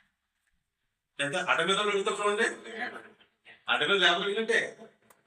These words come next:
"ఐదు వందలు ఇస్తారా?" ఎప్పుడు రెండు వందలు అంటున్నాడు ఒక్కొక్కరు. అయ్యా, ఏదో పెట్రోల్ కోసం ఎవరో ఎంత చేసి ఇస్తారయ్యా,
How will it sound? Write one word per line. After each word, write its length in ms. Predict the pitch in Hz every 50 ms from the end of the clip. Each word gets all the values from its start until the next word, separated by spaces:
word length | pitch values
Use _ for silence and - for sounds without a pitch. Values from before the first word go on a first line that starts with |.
| -
"ఐదు 120 | 123 127 135
వందలు 180 | 135 139 147
ఇస్తారా?" 340 | 143 139 151 - - 160 147 - _ _ _ _ _ _ _ _ _ _ _ _ _ _ _ _ _ _ _ _ _ _ _ _ -
ఎప్పుడు 260 | 123 - 117 123 156
రెండు 200 | 156 160 160 160
వందలు 200 | 160 160 160 165
అంటున్నాడు 300 | 165 165 160 160 160 151
ఒక్కొక్కరు. 480 | 143 147 143 135 - - - - 139 - - _ _ - 175 185 - 254 269 254 - - - - - - - - - - - - _ - - _ _ _ - _ _ - _ _ _ _ _ _ _ _ _ _ _ _ _ _ _ _ _ _ _ _ _ _ - 247 240 226 - - - - - - - - _ _ _ _ _ - - - - 151 143 - - - -
అయ్యా, 220 | 110 120 135 147
ఏదో 520 | 151 - 143 143 135 135 135 - - 165 175
పెట్రోల్ 520 | 180 175 156 156 151 - 160 165 165 165
కోసం 340 | 160 165 160 165 160 165 180
ఎవరో 360 | 175 151 139 139 147 156 160
ఎంత 220 | 156 151 147 143 151
చేసి 240 | 151 151 - -
ఇస్తారయ్యా, 560 | 143 - - - 143 143 143 143 135 135 131